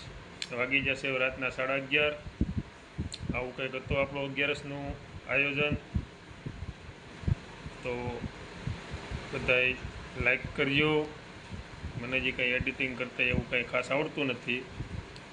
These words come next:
જેવો વીડિયો ઉતારું છું એવો જ YouTube-માં મૂકું છું, ને આપણે આમાં કોઈ કમાણી કરી લેવી એવી કંઈ કોઈ દાનત છે નહીં.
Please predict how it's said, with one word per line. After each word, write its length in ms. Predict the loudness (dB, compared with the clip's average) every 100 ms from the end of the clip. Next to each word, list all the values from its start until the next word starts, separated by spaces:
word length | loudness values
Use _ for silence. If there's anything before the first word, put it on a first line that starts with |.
| -16 -6 -6 -2
જેવો 200 | 2 2
વીડિયો 280 | 2 4 4
ઉતારું 440 | 4 4 4 4
છું 140 | 0 -2
એવો 180 | -2 0
જ 100 | 2
YouTube-માં 440 | 2 2 -2 2
મૂકું 280 | 2 2 -2
છું, 160 | 0
ને 60 | 0
આપણે 240 | 0 4
આમાં 260 | 2 4 0
કોઈ 160 | -2 -6
કમાણી 420 | -4 0 4 4
કરી 220 | 6 2
લેવી 300 | 2 0 0
એવી 160 | -2 0
કંઈ 200 | 0 0
કોઈ 200 | 0 0
દાનત 300 | 0 -2 -4
છે 300 | 2 4 4
નહીં. 240 | 2 -2